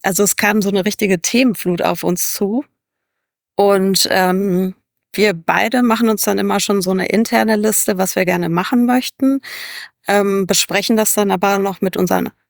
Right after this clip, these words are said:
unserem Abteilungsleiter, der dann letztendlich entscheidet, welches Thema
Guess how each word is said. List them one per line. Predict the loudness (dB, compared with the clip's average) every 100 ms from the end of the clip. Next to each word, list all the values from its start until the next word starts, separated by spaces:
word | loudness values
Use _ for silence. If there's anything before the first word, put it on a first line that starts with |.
| -4
unserem | 0 0 0
Abteilungsleiter, | -2 0 0 2 0 -2 0 0 2 2
der | 2 2
dann | 2
letztendlich | 0 0 -2 0 -2 -2
entscheidet, | -4 0 2 2 2 0 -4
welches | -4 -2 -2 -2
Thema | 0 2 2 0 -4